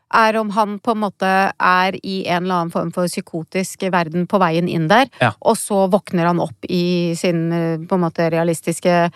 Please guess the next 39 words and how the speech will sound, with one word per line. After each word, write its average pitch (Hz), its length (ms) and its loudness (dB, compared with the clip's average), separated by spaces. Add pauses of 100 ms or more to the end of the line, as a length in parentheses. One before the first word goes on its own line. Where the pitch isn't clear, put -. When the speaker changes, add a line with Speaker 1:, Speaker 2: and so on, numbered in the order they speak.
(260)
Speaker 1:
altså 190 220 2
i 202 160 0
den 185 160 6
situasjonen 180 420 -2
hvor 170 140 2
han 170 100 2
blir 170 160 2
overmannet, 160 320 -2
og 175 60 -2
så 196 100 -4
våkner 175 300 0
han 165 100 0
opp, 175 160 -4
og 185 80 0
så 180 140 -6
skjønner 165 320 -2
han 165 100 -6
egentlig 160 460 -2
ikke 165 100 -4
hvor 165 140 0
han 156 100 -2
er 170 160 2
hen. 240 100 0 (540)
Speaker 2:
Nei, 165 220 4 (220)
det 170 100 6
jeg 170 140 6
Speaker 1:
Eh. 190 40 -4
Speaker 2:
tror 208 220 0
er 151 160 4
at 135 80 2
han 156 100 -2
kanskje 143 300 0
er 101 220 -2
i 110 40 0
en 117 80 2
slags 120 220 0
sånn 110 80 2
psykotisk, - 760 -4
eh, 107 760 2